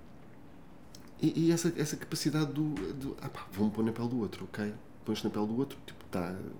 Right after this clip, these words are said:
um reality show, whatever, pá, fazer não sei o quê. Quando te dá, te dão essa capacidade de tu poderes, ok, a sentir o que é que o outro está a sentir, como é que tu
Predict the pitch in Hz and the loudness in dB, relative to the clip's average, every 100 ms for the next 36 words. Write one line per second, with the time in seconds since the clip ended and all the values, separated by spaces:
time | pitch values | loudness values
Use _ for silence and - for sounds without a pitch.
0 | - 87 101 85 90 - 151 139 - 113 | -8 0 2 2 0 0 0 0 2 2
1 | 87 - - - - 92 85 - - - | 0 -6 -14 -12 -4 -2 -2 -6 -10 -6
2 | 107 - 185 - - - - - - - | -4 -4 -4 -6 -14 -14 -12 -14 -14 -14
3 | - 185 202 196 170 156 - - - - | 2 6 8 10 8 4 0 -10 -16 -16
4 | - - 131 123 98 - - 147 127 - | -12 0 8 8 8 6 8 10 10 6
5 | - - - 120 101 87 87 104 147 147 | 0 0 4 4 6 4 0 4 6 4
6 | - 147 - 104 120 87 - - - - | 2 -4 -2 4 6 6 2 -8 -12 -12
7 | - - 98 82 71 - - - - 104 | -12 0 2 4 2 -6 -14 -8 0 2
8 | - 123 120 127 104 101 107 - 110 - | 8 8 8 6 6 2 -2 2 2 4
9 | 107 104 104 120 117 123 123 - 139 | 2 4 2 2 8 10 8 6 2